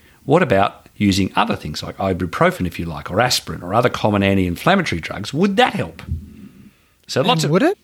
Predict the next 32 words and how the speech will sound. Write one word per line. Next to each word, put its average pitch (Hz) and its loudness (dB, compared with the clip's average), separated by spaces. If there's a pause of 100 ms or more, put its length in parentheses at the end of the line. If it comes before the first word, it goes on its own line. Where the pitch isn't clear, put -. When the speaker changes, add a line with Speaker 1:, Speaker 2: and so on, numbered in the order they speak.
(180)
Speaker 1:
Well, 120 -6 (160)
lots 220 0
of 190 -2
trials 156 4
have 120 -4
gone 113 2
on, 101 -4 (1000)
and 151 0
sad 269 2
to 170 0
say, 120 0
generally 226 2
speaking, 110 -4
no. 117 2 (640)
Speaker 2:
Oh. 165 -2
Speaker 1:
Now, 156 4
small 277 6
asterisk, 110 -2 (200)
except - 0 (240)
<laughs> - -12
there - -10
have 208 -4
been 107 -4
exceptions, - -8 (540)
except 233 0
where 269 4
there 233 4
is 196 2
evidence 165 0 (960)
that 131 0 (800)
there 135 4
is 139 2